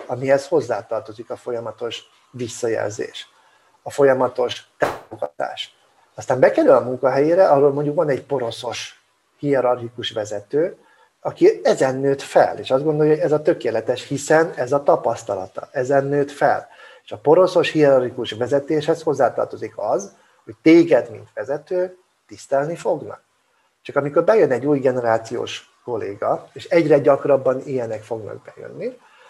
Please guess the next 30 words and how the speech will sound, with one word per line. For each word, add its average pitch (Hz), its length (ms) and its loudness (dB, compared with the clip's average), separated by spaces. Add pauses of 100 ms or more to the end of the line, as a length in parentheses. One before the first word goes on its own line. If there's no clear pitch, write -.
(140)
bejön 175 280 6
egy 120 120 6
új 135 120 0
generációs 117 520 0
kolléga, 123 360 0
aki 139 200 0
erről 139 200 4
nem 240 280 4
tud, 131 300 -4 (260)
hogy 117 140 -8
neki 127 240 -4
tisztelnie 139 540 2
kellene 120 360 0
téged 120 380 0
csak 127 240 -2
azért, 120 260 -4
mert 117 160 -6
te 117 120 -4
vagy 110 180 -6
a 95 60 -6
vezető, 127 520 -4 (340)
akkor 165 260 4
már 190 200 8
egy 151 140 8
olyan 139 160 6
érdekért 127 540 0
ütközés 143 520 2
lesz, 170 240 4
egy 156 140 0
olyan, 120 360 4